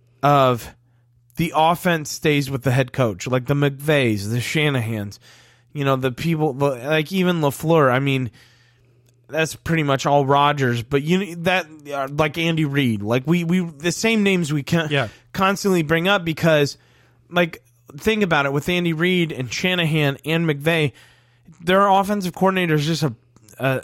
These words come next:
Speaker 1: a position, a, a paycheck, a slot holder, you know, and that's what I like because that can't go away. I get where he's coming from with the culture. And the reason I bring the culture up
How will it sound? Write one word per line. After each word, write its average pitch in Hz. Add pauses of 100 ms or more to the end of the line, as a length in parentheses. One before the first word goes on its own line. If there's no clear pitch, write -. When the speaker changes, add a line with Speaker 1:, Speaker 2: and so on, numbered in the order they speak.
(140)
Speaker 1:
a 90
position, 147
a, 120
a 135
paycheck, 156
a 107
slot 165
holder, 107 (540)
you 160
know, 165 (140)
and 170
that's 196
what 196
I 156
like 160
because 151
that 180
can't 165
go 151
away. 131 (640)
I 160
get 226
where 214
he's 165
coming 214
from 123 (220)
with 151
the 143
culture. 120 (920)
And 160
the 160
reason 180
I 160
bring 160
the 143
culture 143
up 165